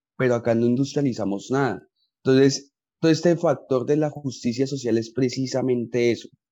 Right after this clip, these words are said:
llevar esa, esas oportunidades, generar esa línea de industrialización para que todas las personas que habitan en Vi-, en Colombia puedan obtener la riqueza desde el trabajo propio,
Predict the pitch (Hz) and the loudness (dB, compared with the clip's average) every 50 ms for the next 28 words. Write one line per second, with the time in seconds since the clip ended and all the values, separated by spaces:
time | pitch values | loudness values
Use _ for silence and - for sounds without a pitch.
0 | _ _ _ _ - 120 127 120 120 120 117 117 131 131 127 - 147 143 147 131 | _ _ _ _ -2 2 4 4 6 6 4 4 2 0 0 -2 -2 0 0 -2
1 | - - _ _ _ - 139 127 - 139 135 - 143 139 - 151 151 139 143 - | -4 -8 _ _ _ -8 -6 -4 -4 -4 -2 -2 -4 -2 2 2 2 2 0 -2
2 | - 127 117 110 110 110 110 117 123 127 131 147 175 - - _ _ _ _ _ | -2 -2 0 0 0 0 0 0 0 0 -2 -2 -4 -6 -10 _ _ _ _ _
3 | _ _ 135 131 123 120 113 113 113 110 120 120 117 - - 143 135 135 139 147 | _ _ -2 0 2 2 2 2 2 2 0 0 -2 -6 -4 -2 0 0 2 2
4 | 139 139 135 135 139 143 139 131 - - 131 123 117 110 - 107 101 - - 127 | 2 0 0 0 -2 -4 -4 -6 -6 -4 -2 -2 -2 -2 -4 -6 -8 -6 -4 -2
5 | 127 139 - - _ _ _ _ _ _ 131 127 127 120 117 - 110 - - - | -2 -2 -4 -6 _ _ _ _ _ _ 0 2 2 0 0 -2 -4 -4 -6 -4
6 | _ - - 139 147 156 165 170 165 165 - - 135 147 143 143 - - 113 107 | _ 2 4 6 6 6 4 4 2 -2 -6 -2 0 0 0 -2 -4 -6 -6 -6
7 | 107 - 120 120 120 127 127 123 - - - - - 107 127 135 - 143 143 151 | -4 -2 0 0 2 0 -2 -4 -8 -12 -8 -2 2 2 2 2 2 2 2 2
8 | 135 131 120 110 - - 120 113 107 - 104 104 117 120 120 117 151 190 - _ | 2 2 0 0 0 -2 -2 -2 0 0 2 2 2 2 2 0 0 -2 -4 _
9 | _ _ _ _ _ _ _ _ _ - 135 139 139 143 147 156 170 160 - - | _ _ _ _ _ _ _ _ _ 0 2 4 4 4 2 0 -2 -6 -8 -14
10 | _ _ _ _ _ - 151 147 147 - - - 135 123 117 120 127 131 147 156 | _ _ _ _ _ -2 -2 -2 -2 -4 -2 0 0 2 2 2 2 2 4 4
11 | 156 160 165 165 156 127 - 120 120 113 110 - 151 160 - - 127 - - 120 | 2 2 2 0 -4 -2 0 2 2 2 2 -2 -4 -6 -6 -10 -14 -8 0 2
12 | 135 131 117 113 120 120 113 110 110 107 107 110 113 - 131 143 139 139 147 170 | 2 2 4 2 0 -2 0 0 -2 -2 -2 -4 -6 0 0 0 2 2 -2 -6